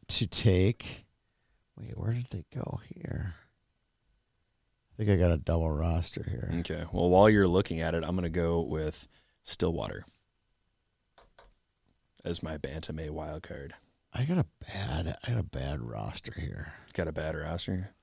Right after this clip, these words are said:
Speaker 2: Call Darren.
Speaker 1: I don't know if I like that at all. Um, I'm gonna go for Bantam A. I'm gonna find a Grand Forks team that'll be really good.
Speaker 2: Blue or red?
Speaker 1: I'm gonna go blue. I'm gonna go, yeah,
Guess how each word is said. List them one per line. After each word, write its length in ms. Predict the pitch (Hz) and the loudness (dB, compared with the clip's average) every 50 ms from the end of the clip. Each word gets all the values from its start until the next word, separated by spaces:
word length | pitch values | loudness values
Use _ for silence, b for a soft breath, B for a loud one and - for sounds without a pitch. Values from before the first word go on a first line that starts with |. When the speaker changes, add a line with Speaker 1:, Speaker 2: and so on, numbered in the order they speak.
| _ _ | _ _
Speaker 2:
Call 240 | - 101 104 120 | 6 8 8 12
Darren. 360 | 117 127 127 127 123 117 110 110 | 12 12 12 12 12 12 12 10
Speaker 1:
I 40 | |
don't 480 | 113 113 110 107 110 110 107 104 104 101 | 6 4 2 2 0 0 0 2 2 2
know 80 | 98 95 | 0 0
if 80 | - - | 2 2
I 60 | 92 | 2
like 300 | 90 90 90 87 85 - | 4 4 2 2 0 0
that 220 | 92 92 90 90 | 0 2 2 2
at 100 | 87 85 | 2 2
all. 420 | 85 85 80 80 73 73 80 - 76 | 2 2 2 0 0 -2 -4 -4 -2
Um, 400 | 110 104 101 101 101 104 101 - | 0 2 2 4 2 2 0 0
I'm 200 | 71 107 135 170 | 0 2 2 2
gonna 180 | 208 233 214 135 | 4 2 2 0
go 440 | 98 - 120 117 113 113 113 110 | 2 4 4 6 8 8 8 6
for 220 | 104 - - 95 92 | 4 2 0 -2 -2
Bantam 640 | 76 - _ - 92 87 104 120 117 - 123 101 - - _ - | -2 -4 _ -4 0 2 2 2 4 2 0 0 0 -4 _ -6
A. 300 | 98 101 95 92 92 92 | -2 0 2 2 2 2
I'm 80 | 90 | 2
gonna 120 | 90 87 82 | 2 0 -2
find 300 | - - 98 92 90 90 | 0 0 2 2 4 2
a 40 | 90 | 2
Grand 320 | 76 - 85 85 82 78 | 0 0 0 0 -2 -2
Forks 340 | - - 80 82 87 - - | -4 -4 -4 -4 -4 -6 -8
team 260 | - - 64 57 57 | -8 -8 -6 -6 -6
that'll 160 | 58 64 62 55 | -8 -10 -12 -14
be 120 | 53 64 | -18 -20
really 300 | 64 64 67 71 65 60 | -18 -18 -18 -14 -14 -10
good. 320 | 53 57 58 53 55 55 - 92 | -8 -8 -6 -6 -6 -8 -10 -6
Speaker 2:
Blue 320 | 87 90 90 92 90 92 101 | 0 4 8 8 8 8 8
or 200 | 87 95 87 82 | 8 6 4 4
red? 240 | 82 80 85 95 107 | 4 2 4 4 6
Speaker 1:
I'm 120 | 110 110 | 6 6
gonna 160 | 117 113 110 | 6 6 4
go 260 | 101 92 92 90 85 - - - - _ - - - - | 4 4 4 4 2 -2 -8 -14 -20 _ -20 -20 -20 -12
blue. 1000 | - - - 98 92 92 98 98 95 92 87 85 78 73 69 67 67 - 87 85 - - - | -6 -2 0 0 2 2 2 2 2 2 2 2 2 2 0 0 0 -2 -2 -4 -6 -6 -4
I'm 100 | 90 95 | -2 0
gonna 160 | 95 92 92 | 0 0 0
go, 380 | 82 90 87 87 87 87 85 80 | 0 0 0 0 0 0 0 0
yeah, 280 | 87 90 85 80 82 | 0 0 0 0 -2